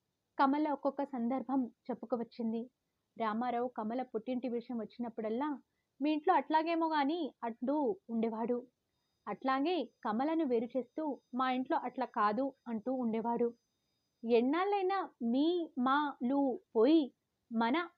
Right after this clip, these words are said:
అన్న మాట ఏర్పడలేదు. ఏదన్నా భేదాభిప్రాయం వ్యక్తం చేస్తే, "ఇది నా ఇల్లు, నా ఇంట్లో నా మాటే నెగ్గాలి" అనేవాడు. "నా పుట్టింట్లో ఇది నా ఇల్లంటారు,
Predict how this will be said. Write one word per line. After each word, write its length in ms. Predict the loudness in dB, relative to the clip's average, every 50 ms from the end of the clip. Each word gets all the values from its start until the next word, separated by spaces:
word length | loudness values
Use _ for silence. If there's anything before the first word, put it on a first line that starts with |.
| _ _ -6
అన్న 180 | -4 -4 -2
మాట 500 | -2 -2 -2 -2 -2 -2 -2 -2 -2 -4 -10 _ -4
ఏర్పడలేదు. 720 | -2 -2 -2 0 -2 -2 -2 0 0 0 0 0 -2 -2 -6 _ _ _ _ _ _ _ _ _ _ _ _ _ _ -6
ఏదన్నా 300 | -2 0 0 2 2 2
భేదాభిప్రాయం 840 | 0 0 0 2 2 2 2 2 0 0 -2 0 0 0 0 0 0
వ్యక్తం 320 | -2 -4 -4 -4 -4 -2
చేస్తే, 580 | -2 -2 -2 -4 -4 -4 -2 -2 -2 -2 -4 -8 _ _ _ _ _ _ _ _ -4
"ఇది 220 | -2 0 2 2 2
నా 300 | 2 2 2 0 0 2
ఇల్లు, 420 | 2 2 2 2 2 2 0 -2 -4 _ _ -8
నా 240 | -6 -4 -4 -2 -2
ఇంట్లో 320 | -2 -4 -4 -2 0 0 2
నా 280 | 2 0 0 -2 -2
మాటే 380 | -2 -2 -2 -4 -4 -2 -2 0
నెగ్గాలి" 640 | 0 0 0 -2 -2 -2 0 2 2 0 -2 -4 -6 _ _ -8 -6
అనేవాడు. 480 | -4 -2 -2 -2 -2 -2 -2 -4 -6 -8 _ _ _ _ _ _ _ _ _ _ _ _ _ _ _ -4
"నా 120 | -2 -2 -2
పుట్టింట్లో 760 | -2 -2 -2 -2 -2 -2 -2 -4 -4 -2 0 0 0 0 0
ఇది 240 | 0 0 0 0 2
నా 340 | 0 0 0 0 -2 -2 -2
ఇల్లంటారు, 760 | -2 0 0 0 0 -2 -2 -4 -4 -4 -2 -2 -2 -2